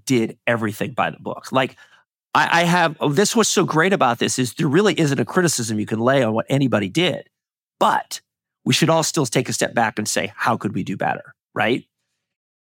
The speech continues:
You know, this whole de-escalation issue came up. And I think the other thing that came up that I hadn't really thought about is, you know, you can imagine people don't really worry about the ability to have good cell signal in schools, because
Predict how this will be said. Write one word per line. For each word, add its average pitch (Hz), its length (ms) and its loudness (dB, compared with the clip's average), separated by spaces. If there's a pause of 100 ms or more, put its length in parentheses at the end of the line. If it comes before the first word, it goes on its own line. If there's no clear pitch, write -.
(280)
You 156 80 0
know, 151 80 4
this 135 240 2
whole 196 300 4
de-escalation 143 880 2
issue 190 240 2
came 202 260 2
up. 202 220 0 (260)
And 139 100 2
I 139 80 0
think 208 180 -2
the 147 140 2
other 220 200 2
thing 147 160 -2
that 98 100 -2
came 123 260 -2
up 113 300 2 (600)
that - 100 0
I 220 80 0
hadn't 247 220 2
really 160 160 4
thought 165 240 2
about 131 180 0
is, 120 280 -2
you 165 100 0
know, 156 80 2
you 135 120 0
can 190 140 -2
imagine 208 340 0
people 294 300 0
don't 185 300 2
really 143 260 2
worry 139 480 2
about 110 640 0 (600)
the 135 120 2
ability 151 440 2
to 127 80 2
have 131 200 0
good 135 160 0
cell 139 300 0
signal 110 380 -2
in 107 80 -6
schools, - 560 0
because 147 520 0